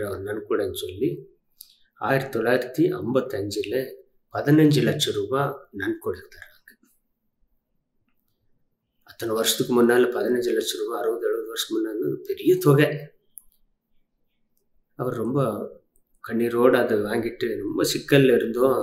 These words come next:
இந்த தொகை வந்து இந்த ஏழை பேஷண்ட்டுக்கு எல்லாருமே நல்ல உதவியா இருக்கும், ரொம்ப நன்றின்னு" சொல்லி அவங்களுக்கு பிரசாதம் கொடுத்து அவங்களுக்கு வாழ்த்திட்டு இந்த ஆத்மஸ்தானஞ்சி வேலூர் மடத்துக்கு வந்து விஷயத்த சொல்லிட்டு இந்த பணத்தை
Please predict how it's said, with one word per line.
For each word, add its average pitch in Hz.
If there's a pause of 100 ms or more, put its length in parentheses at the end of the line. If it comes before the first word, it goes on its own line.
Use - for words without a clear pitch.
(140)
இந்த 113
தொகை 120
வந்து 117 (400)
இந்த -
ஏழை 123
பேஷண்ட்டுக்கு -
எல்லாருமே 131
நல்ல 110
உதவியா 117
இருக்கும், - (1300)
ரொம்ப 123
நன்றின்னு" 110
சொல்லி 110
அவங்களுக்கு 117
பிரசாதம் 117
கொடுத்து 98
அவங்களுக்கு 104
வாழ்த்திட்டு - (440)
இந்த 127
ஆத்மஸ்தானஞ்சி 110
வேலூர் 117
மடத்துக்கு 107
வந்து 139
விஷயத்த 104
சொல்லிட்டு - (380)
இந்த 104
பணத்தை 98